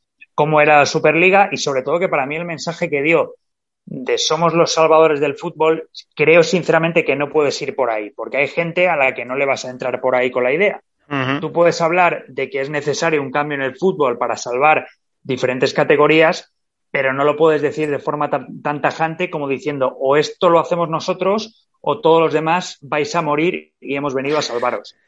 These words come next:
Speaker 1: Creo que esa, esa función de salvador no le
Speaker 2: Sí.
Speaker 1: pertenece a ningún equipo, ni al Real Madrid, ni al Barcelona, ni al Atlético, ni a ninguno.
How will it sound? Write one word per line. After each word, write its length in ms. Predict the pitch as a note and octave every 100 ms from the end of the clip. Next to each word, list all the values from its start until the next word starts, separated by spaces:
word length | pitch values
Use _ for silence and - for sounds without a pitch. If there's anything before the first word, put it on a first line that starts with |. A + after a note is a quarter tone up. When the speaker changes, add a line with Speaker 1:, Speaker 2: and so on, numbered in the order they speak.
| _
Speaker 1:
Creo 340 | F#3 D#3 F3
que 100 | E3+ F3+
esa, 440 | - F#3 F3 - _ - - _ _ _ _
esa 360 | D#3 - G#3
función 560 | - G3 F#3 E3+ G3+ G3
de 80 | F3+
salvador 560 | F3+ F3+ F3 F3 G3+
no 100 | F#3
le 140 | F#3 F#3
Speaker 2:
Sí. 80 | F3+
Speaker 1:
pertenece 400 | B2+ C3+ D3+ D3+
a 40 |
ningún 280 | C#3+ C3+ C3
equipo, 420 | B2+ A2 A2+ A#2+
ni 180 | A#2+ A#2+
al 180 | A#2 A2+
Real 260 | C3 D#3+
Madrid, 280 | E3 D3+ D3+
ni 60 | D#3
al 80 | C#3+
Barcelona, 440 | B2+ - C#3 D3+
ni 120 | D3+
al 80 | C3+
Atlético, 400 | B2+ C3+ D3 F3
ni 100 | D#3+
a 40 | B2+
ninguno. 440 | A#2+ B2 B2+ -